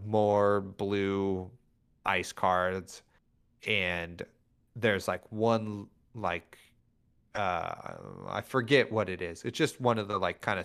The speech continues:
red staple go again cards for Fi. There's, like, one of those.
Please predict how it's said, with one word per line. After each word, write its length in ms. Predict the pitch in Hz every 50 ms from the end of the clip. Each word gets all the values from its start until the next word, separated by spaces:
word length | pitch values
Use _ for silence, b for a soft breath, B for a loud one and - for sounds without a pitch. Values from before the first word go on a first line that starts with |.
| - -
red 460 | 113 98 104 98 95 98 92 95 -
staple 520 | - - - 98 92 90 - 95 92 90
go 240 | 85 - - 92 90
again 240 | 90 90 92 87 87
cards 300 | - 104 95 92 90 -
for 140 | - - - -
Fi. 340 | - - 85 - - - - -
There's, 160 | - 95 - 92
like, 120 | 90 -
one 220 | 113 113 110 95 90
of 120 | 90 -
those. 340 | - 92 92 - - - -